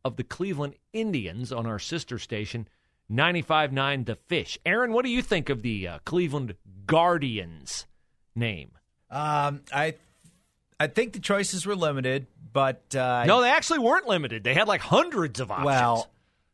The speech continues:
Speaker 2: good options were limited. I can't think of
Speaker 1: <laughs>
Speaker 2: much better, but I still don't like it.
Speaker 1: Okay.
Speaker 2: Um,
Speaker 1: Would you have stayed with the old, or what would you have, uh,
Speaker 2: Well, yeah, I'd stay with the
Speaker 1: stay
Speaker 2: old.
Speaker 1: with the old, yeah.
Speaker 2: Second place choice, maybe steal the Clippers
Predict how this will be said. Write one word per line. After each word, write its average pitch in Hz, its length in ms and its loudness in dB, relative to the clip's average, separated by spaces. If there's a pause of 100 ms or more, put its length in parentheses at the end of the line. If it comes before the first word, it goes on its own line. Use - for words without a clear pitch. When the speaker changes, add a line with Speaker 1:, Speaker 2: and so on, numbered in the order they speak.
(120)
Speaker 2:
good 147 240 4
options 104 540 2
were 110 80 -2
limited. 90 420 -2 (180)
I 127 140 0
can't - 280 0
think 160 200 0
of 107 220 -2
Speaker 1:
<laughs> - 100 -20
Speaker 2:
much 123 400 -2
better, 123 320 2
but 131 180 0
I 113 120 0
still 151 320 -2
don't 135 200 0
like 113 300 -2
it. 196 220 -2 (280)
Speaker 1:
Okay. 123 500 0
Speaker 2:
Um, 113 600 0
Speaker 1:
Would 110 180 -10
you 123 100 -2
have 104 80 -6
stayed 147 400 0
with 143 140 0
the 139 120 0
old, 202 380 2
or 165 160 2
what 156 120 2
would 139 120 -4
you 139 340 0
have, - 20 0
uh, 127 380 2 (240)
Speaker 2:
Well, 135 260 4
yeah, 123 180 2
I'd 127 160 0
stay 90 220 -2
with 82 140 -8
the 92 120 -4
Speaker 1:
stay 113 40 4
Speaker 2:
old. 117 220 4
Speaker 1:
with 117 80 0
the 110 80 0
old, 127 180 -2
yeah. - 60 0
Speaker 2:
Second 170 340 0
place 185 300 -2
choice, 190 460 -2
maybe 127 360 -4
steal 131 800 -6
the 113 160 -8
Clippers 135 1080 -6